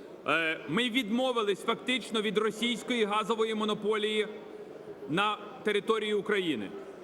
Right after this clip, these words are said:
Україна закрила авіаційний простір для всіх російських авіакомпаній і російських літаків.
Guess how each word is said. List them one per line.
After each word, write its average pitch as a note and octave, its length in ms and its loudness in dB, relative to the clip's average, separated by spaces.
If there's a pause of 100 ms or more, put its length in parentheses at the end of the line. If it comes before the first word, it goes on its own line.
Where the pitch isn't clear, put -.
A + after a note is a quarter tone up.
(320)
Україна B3 560 2
закрила G#3+ 680 2
авіаційний G#3+ 680 2
простір E3+ 540 0 (300)
для F#3 200 2
всіх B3 380 0 (120)
російських G#3+ 600 0
авіакомпаній G#3+ 760 2
і G#3+ 60 4
російських G3 540 0
літаків. F3+ 480 0